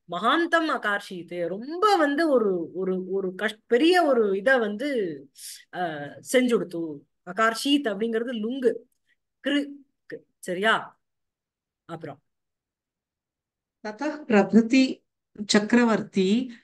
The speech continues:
Speaker 2: யுத்த விமுக்கः பபூவ.
Speaker 1: ஆ, அதிலிருந்து ததः பிரபிருதி, இந்த பிரபிருதி பார்த்தேன்னா invariably உங்களுக்கு பஞ்சமியோட தான் வரும், சரியா? ததः பிரபிருதி சக்கரவர்த்தி,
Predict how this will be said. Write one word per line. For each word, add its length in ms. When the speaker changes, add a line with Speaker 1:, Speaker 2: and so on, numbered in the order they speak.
Speaker 2:
யுத்த 360
விமுக்கः 840
பபூவ. 600
Speaker 1:
ஆ, 80
அதிலிருந்து 760
ததः 360
பிரபிருதி, 380
இந்த 160
பிரபிருதி 440
பார்த்தேன்னா 520
invariably 640
உங்களுக்கு 340
பஞ்சமியோட 460
தான் 160
வரும், 200
சரியா? 260
ததः 340
பிரபிருதி 560
சக்கரவர்த்தி, 760